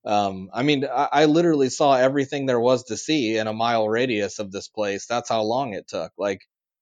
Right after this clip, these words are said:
I met people, I made friends. I, I had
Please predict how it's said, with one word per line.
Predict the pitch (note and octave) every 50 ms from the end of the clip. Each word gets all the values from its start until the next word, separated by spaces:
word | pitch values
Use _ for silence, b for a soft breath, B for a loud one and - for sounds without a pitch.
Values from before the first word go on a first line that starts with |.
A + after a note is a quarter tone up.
| _ _ _ -
I | A#2+ B2+ B2+
met | B2 B2+ C3 D3 - - -
people, | A#2+ G#2+ F#2+ - F2+ F2+ F2 F#2+ - _ -
I | G#2 A2 A2
made | A2+ A2+ A2+ G#2 G2+ - _
friends. | - C3+ B2+ A2 G2 F2+ F2 F2 F2 - - _ _ _ _ -
I, | G2 A2 A2 A2 -
I | - G#2+ A2 G#2+
had | G#2 B2 A#2 A2 G#2+ G#2 A#2